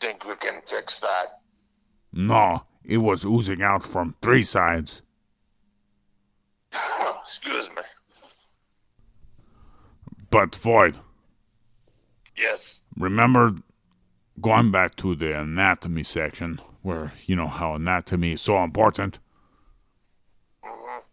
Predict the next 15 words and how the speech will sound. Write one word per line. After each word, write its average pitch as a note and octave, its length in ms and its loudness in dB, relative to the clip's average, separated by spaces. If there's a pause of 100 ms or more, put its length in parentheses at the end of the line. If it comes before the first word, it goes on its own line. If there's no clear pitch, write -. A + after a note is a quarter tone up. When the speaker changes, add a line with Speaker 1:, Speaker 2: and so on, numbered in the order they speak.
(320)
Speaker 2:
I A#2 100 0
was A#2+ 140 0
thinking B2+ 220 2
about, A2+ 220 2
remember B2+ 600 4 (1500)
when G2 360 0
we F#2 100 0
tried F#2+ 380 0
to E2+ 80 -6
put F2 240 -4 (200)
testicles F2+ 640 -2
in E2+ 200 -4
the E2 180 -8
eye F#2+ 160 4
sockets? G2 600 0